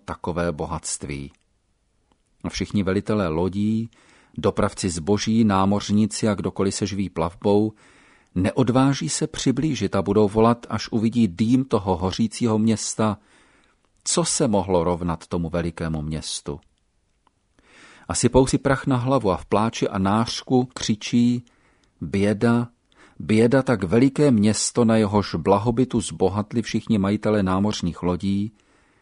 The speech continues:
a v jedinou hodinu bylo spustošeno.“ Raduj se, nebe a svatí, apoštolové i proroci, protože Bůh vynesl nad tím městem rozsudek, jaký ono vyneslo nad vámi.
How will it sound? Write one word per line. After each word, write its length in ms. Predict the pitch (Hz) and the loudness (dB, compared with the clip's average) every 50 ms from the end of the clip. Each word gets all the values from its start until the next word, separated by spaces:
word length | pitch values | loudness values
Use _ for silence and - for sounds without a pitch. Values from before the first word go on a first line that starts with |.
| _ _ _ _ _ _ | _ _ _ _ _ _
a 80 | - 80 | -10 -6
v 60 | 80 | -4
jedinou 400 | 90 92 87 104 101 92 82 73 | -4 -2 -2 -2 -2 -2 -2 -4
hodinu 400 | 69 85 87 82 95 92 95 92 | -4 -6 -4 -4 -2 -2 -2 -2
bylo 180 | 82 92 95 92 | -4 -4 -6 -6
spustošeno.“ 720 | - - - 87 - - - 85 - - 85 76 71 101 - _ _ _ _ _ _ - - - - _ _ - | -8 -10 -10 -10 -10 -8 -8 -8 -8 -6 -6 -4 -4 -6 -8 _ _ _ _ _ _ -20 -20 -20 -20 _ _ -6
Raduj 320 | - 90 110 104 131 127 113 | -2 -2 0 2 2 2 0
se, 220 | - - - 87 | 0 -2 -2 0
nebe 280 | 87 90 85 85 87 - | 0 0 -2 -2 -4 -4
a 80 | 85 | -4
svatí, 720 | - - - 82 90 87 - - - 78 76 71 69 67 - _ _ _ _ _ _ - | -6 -6 -4 -4 -4 -4 -4 -6 -8 -10 -8 -8 -10 -12 -16 _ _ _ _ _ _ -4
apoštolové 840 | 101 110 - - 123 117 - - - - 107 104 98 90 98 92 90 | -2 -2 0 0 -2 -2 -4 -4 -2 0 0 0 0 0 0 0 0
i 120 | - - 92 | -2 -4 -6
proroci, 600 | - - 90 87 90 87 90 87 - - - 85 | -8 -6 -2 -2 0 0 -2 -4 -6 -6 -8 -8
protože 480 | - - 92 87 - 95 85 90 87 | -6 -6 -8 -6 -6 -4 -4 -4 -4
Bůh 280 | 78 85 98 101 - - | -2 -2 -2 -2 -2 -4
vynesl 440 | 90 95 95 95 95 - - - 98 | -2 -2 -2 -2 -2 -4 -4 -4 -4
nad 180 | 95 90 - | -4 -4 -6
tím 220 | - - 87 80 78 | -6 -6 -4 -4 -4
městem 460 | 82 87 90 82 - - - 87 78 | -4 -4 -4 -4 -6 -8 -6 -6 -4
rozsudek, 680 | 80 87 85 - - - 110 101 113 117 - - - - _ _ _ _ | -4 -4 -6 -6 -6 -6 -4 -2 -4 -4 -6 -10 -18 -20 _ _ _ _
jaký 320 | 101 90 - - - 85 - - - | -4 -4 -4 -4 -6 -8 -8 -2 2
ono 420 | 101 104 113 117 117 123 127 123 - _ _ _ - | 4 4 6 4 4 2 0 -2 -6 _ _ _ -8
vyneslo 500 | - 80 80 85 85 - - - 92 87 | -4 -4 -2 -2 -4 -4 -4 -4 -2 -2
nad 160 | 80 76 73 | -2 -2 -4
vámi. 400 | 71 73 73 69 69 71 71 71 | -4 -4 -4 -4 -4 -6 -8 -8